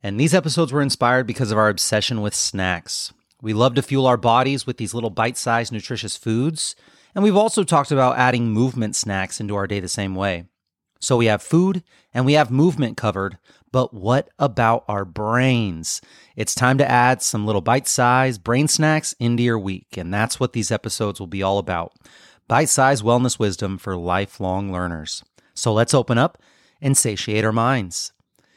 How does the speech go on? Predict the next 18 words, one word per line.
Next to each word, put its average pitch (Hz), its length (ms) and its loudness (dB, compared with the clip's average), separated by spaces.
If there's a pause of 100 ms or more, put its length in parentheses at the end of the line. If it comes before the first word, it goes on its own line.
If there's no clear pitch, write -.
(260)
This 175 140 4
brain 196 220 2
snack 202 400 2
is 131 140 -2
all 147 160 4
about 151 280 2
the 123 140 -4
invigorating 156 760 2
world 127 440 2
of 101 320 -2
breath 110 500 0
work 110 400 -10
with 120 160 -4
a 117 60 -2
special - 540 2
overview 117 600 0 (380)
of - 220 -2
Professor 185 720 0